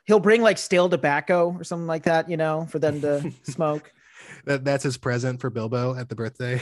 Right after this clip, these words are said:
Speaker 2: <laughs> It's, like,
Speaker 1: Yeah.
Speaker 2: old, old stale tobacco.
Speaker 1: Yeah, he'll, like, leave, like, like, a letter that's not, like, scented. It's just, like, the parchment, you know? Yeah.
Speaker 2: Yeah.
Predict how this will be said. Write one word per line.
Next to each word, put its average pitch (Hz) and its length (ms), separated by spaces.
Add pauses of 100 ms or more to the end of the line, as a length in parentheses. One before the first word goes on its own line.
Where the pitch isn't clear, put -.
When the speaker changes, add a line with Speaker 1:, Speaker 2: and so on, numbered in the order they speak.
Speaker 2:
<laughs> - 100
It's, - 220
like, 165 80
Speaker 1:
Yeah. 151 320
Speaker 2:
old, 113 180
old 117 300
stale 120 300
tobacco. 120 540 (220)
Speaker 1:
Yeah, 175 320
he'll, 190 320
like, 185 220
leave, 180 420
like, 165 500
like, 165 200
a 160 40
letter 160 440
that's 151 320
not, 147 320
like, 147 180
scented. 151 600 (160)
It's - 180
just, 139 320
like, 139 180 (120)
the 151 100
parchment, 143 520 (120)
you 156 100
know? 147 280 (360)
Yeah. 135 240 (920)
Speaker 2:
Yeah. 101 300